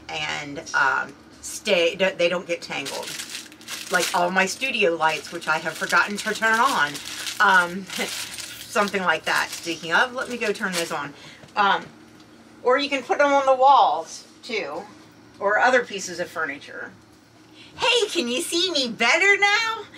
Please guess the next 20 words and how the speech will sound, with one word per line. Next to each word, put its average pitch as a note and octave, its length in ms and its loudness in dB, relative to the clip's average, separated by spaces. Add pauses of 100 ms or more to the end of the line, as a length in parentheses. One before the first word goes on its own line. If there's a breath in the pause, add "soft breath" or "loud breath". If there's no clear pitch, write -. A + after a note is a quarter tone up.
(260 loud breath)
All C4 180 6
right, E3 280 -2 (180)
so G#3 220 -12
you F#3+ 160 -4
might D4 260 2
be A#3+ 60 4
able A#3 100 2
to B3 60 -8
see D4 120 -4
the B3+ 160 0
items G#3+ 360 0
better F3 280 0
now, F3+ 200 4
too. A#3 180 -2
Let D4 140 2
me F#4+ 80 0
hold D#4 220 0
that G#3+ 200 6
up G3+ 160 2
again E3+ 520 0